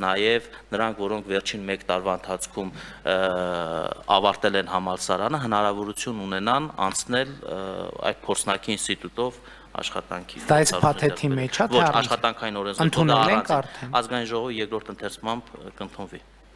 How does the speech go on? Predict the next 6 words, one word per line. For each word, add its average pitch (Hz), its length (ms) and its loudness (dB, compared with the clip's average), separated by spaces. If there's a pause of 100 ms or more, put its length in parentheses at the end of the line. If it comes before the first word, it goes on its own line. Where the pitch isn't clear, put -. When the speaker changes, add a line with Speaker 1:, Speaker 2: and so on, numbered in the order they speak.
(260)
Speaker 2:
Շատ 156 240 2
լավ։ 131 200 -2 (280)
Իսկ, - 220 4 (180)
իսկ - 220 2 (100)
ոչ 165 160 8
երիտասարդները 135 880 2